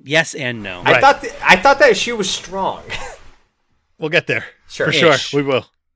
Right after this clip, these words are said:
Speaker 2: Yeah,
Speaker 3: That's gonna be a
Speaker 2: ish.
Speaker 3: weird one
Speaker 2: Yes.
Speaker 3: to talk about. Roger Ebert saw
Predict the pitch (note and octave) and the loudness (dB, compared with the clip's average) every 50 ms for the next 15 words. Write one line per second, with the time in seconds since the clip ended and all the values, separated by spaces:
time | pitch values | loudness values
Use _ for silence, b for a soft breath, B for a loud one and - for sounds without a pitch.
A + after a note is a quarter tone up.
0 | _ _ _ _ - C#3 C#3+ - - D#3+ D#3+ - - G#3 G3 F#3+ F3 F3 E3 D#3 | _ _ _ _ -14 -14 -14 -4 2 2 2 2 2 0 -2 -2 -2 -2 -2 -4
1 | D3+ D3 C3+ - D3+ B2 - B2 A2 G#2 - _ _ _ _ _ _ _ _ _ | -4 -4 0 0 0 0 0 -4 -4 -4 -8 _ _ _ _ _ _ _ _ _
2 | _ - B3 C#4 D#4 D4 A3+ D4 D#4 D#4 C4 G#3 D3 - _ _ _ _ _ _ | _ 2 6 6 6 6 4 2 0 0 0 -2 -2 -4 _ _ _ _ _ _
3 | _ _ _ _ _ - - - D4 D4 D4+ D4+ D4+ C4+ | _ _ _ _ _ -8 -2 0 2 2 2 2 0 -2